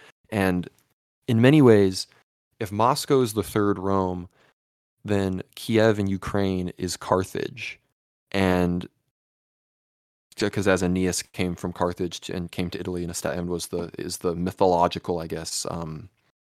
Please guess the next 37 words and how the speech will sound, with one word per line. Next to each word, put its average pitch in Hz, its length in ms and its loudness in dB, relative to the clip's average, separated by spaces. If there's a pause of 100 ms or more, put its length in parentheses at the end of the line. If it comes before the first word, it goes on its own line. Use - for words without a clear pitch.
(220)
basis 90 460 -2
of 85 80 -8
the 92 100 -6
Roman 90 320 -4
Empire. 85 540 -8 (560)
Kiev 110 640 2
in 92 180 -4
Ukraine 90 560 -4
is 98 240 0
that 92 300 0
to 101 140 -4
what 95 180 -2 (180)
many 101 240 -2
would 95 160 -2
consider 92 380 -2
now 90 260 2
the 87 180 -4
actual - 520 -2
capital - 420 -6
of - 80 -10
the 101 80 -6
Roman - 300 -8
Empire, - 500 -6
which - 220 -8
is - 360 -10 (280)
Moscow, 98 400 -8
Third 98 260 -10
Rome. - 220 -4
And - 80 -10
of - 80 -16
course, - 220 2
the 101 100 0
argument 90 260 -2
for - 80 -8
that 80 200 -4
comes 85 260 -8
from 82 340 -8